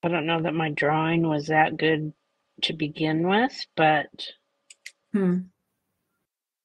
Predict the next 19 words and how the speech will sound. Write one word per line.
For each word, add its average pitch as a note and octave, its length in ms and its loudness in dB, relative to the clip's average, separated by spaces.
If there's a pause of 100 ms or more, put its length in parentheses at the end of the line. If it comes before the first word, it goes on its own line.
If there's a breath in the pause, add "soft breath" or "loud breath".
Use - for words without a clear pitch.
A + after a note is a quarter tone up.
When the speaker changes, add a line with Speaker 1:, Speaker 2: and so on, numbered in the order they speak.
(100)
Speaker 1:
I G3 100 2
think G3+ 360 0
it's, - 520 -4 (120)
um, F3 540 0 (2500)
Speaker 2:
I F#3 60 -10 (140)
Speaker 1:
I E3+ 60 0
Speaker 2:
kinda D3+ 60 -6
Speaker 1:
think E3 180 2
Speaker 2:
ran - 0 -
Speaker 1:
it's D#3+ 280 2
Speaker 2:
into - 80 -10
that. - 0 -
Speaker 1:
good G#3+ 220 2 (280)
'cause A#3 240 4
I G#3+ 140 8
didn't A3 280 4
get G3 240 0
to G#3 100 2
do, F#3+ 520 6